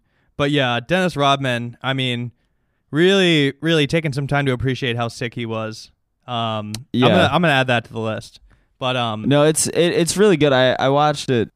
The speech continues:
Speaker 2: the other, I mean, it's pretty good. The, it
Speaker 1: Okay.
Speaker 2: should be, it's, uh, they did w-, what they could with, like,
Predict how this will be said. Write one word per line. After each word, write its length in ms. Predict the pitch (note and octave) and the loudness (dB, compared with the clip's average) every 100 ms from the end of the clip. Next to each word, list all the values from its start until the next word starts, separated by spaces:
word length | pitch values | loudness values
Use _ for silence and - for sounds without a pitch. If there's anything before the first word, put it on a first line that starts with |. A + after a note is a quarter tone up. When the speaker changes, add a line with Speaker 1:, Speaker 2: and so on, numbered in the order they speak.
| _ | _
Speaker 2:
the 180 | A2+ A2+ | -2 0
other, 160 | G#2+ - | 0 0
I 100 | D#3 | 0
mean, 160 | F#3+ F#3+ | 2 0
it's 160 | F3+ | -2
pretty 340 | - G3+ E3 A#2+ | -2 -2 -2 -4
good. 280 | G#2 B1+ - _ _ _ - | -8 -8 -12 _ _ _ -2
The, 280 | D3 D#3+ - | 2 2 2
it 80 | E3 | 0
Speaker 1:
Okay. 80 | D#3+ | 0
Speaker 2:
should 420 | C3 G3 F#3 D3 | 2 2 2 0
be, 460 | D#3+ D#3 C#3+ C#3 - _ _ _ _ _ - | 0 2 2 0 -6 _ _ _ _ _ 0
it's, 300 | D3 - D#3+ | 0 2 2
uh, 500 | D3 C#3 C3 C3 A#2 - - - | 4 4 4 2 0 -6 -12 -4
they 240 | C3+ D#3+ | 0 2
did 280 | C3 D#3+ E3 | 2 0 0
w-, 180 | D3 - | -2 -4
what 260 | - C#3 B2 | 0 0 2
they 140 | B2+ | -2
could 320 | - C#3+ B2+ | 0 0 2
with, 340 | A#2 A#2 A2+ - | 2 2 0 -2
like, 260 | A2+ G2 | -4 -4